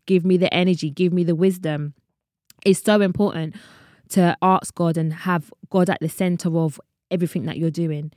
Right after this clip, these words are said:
in your finances. Ask God to help you with your finances, to help you at work,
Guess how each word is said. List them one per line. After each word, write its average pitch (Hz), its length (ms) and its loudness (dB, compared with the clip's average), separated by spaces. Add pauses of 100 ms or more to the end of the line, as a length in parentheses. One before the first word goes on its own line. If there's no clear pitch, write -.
(100)
in 175 140 2
your 160 80 2
finances. 160 800 -2
Ask - 260 -2
God 180 220 0
to 170 100 -2
help 180 220 0
you 180 80 0
with 160 80 -4
your 170 80 0
finances, 170 640 -2
to 170 80 -8
help 175 260 -4
you 175 160 2
at - 200 -8
work, 175 460 0